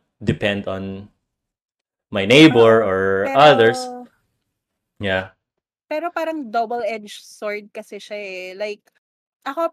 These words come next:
Speaker 1: Mm-hmm.
Speaker 2: personally, like, I'm just learning or I'm just relearning how
Speaker 1: Mm-hmm.
Speaker 2: to ask for help.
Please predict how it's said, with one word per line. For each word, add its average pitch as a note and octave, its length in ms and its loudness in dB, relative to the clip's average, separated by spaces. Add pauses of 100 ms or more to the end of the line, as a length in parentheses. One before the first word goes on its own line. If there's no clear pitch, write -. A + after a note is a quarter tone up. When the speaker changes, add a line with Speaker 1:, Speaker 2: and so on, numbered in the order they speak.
(140)
Speaker 1:
Mm-hmm. C4 380 -6
Speaker 2:
personally, A3+ 380 -18
like, A#3 220 -10 (800)
I'm C4+ 260 -4
just A#3+ 500 -4 (160)
learning G#3 500 -8
or G#3+ 100 -6
I'm A#3 140 -10
just B3 300 -12 (1040)
relearning G#3+ 1200 -6 (200)
how A3 300 -2
Speaker 1:
Mm-hmm. C#3 120 -2
Speaker 2:
to A2+ 400 -4 (440)
ask A3 400 -10 (140)
for G#3 180 -6
help. G3 440 -8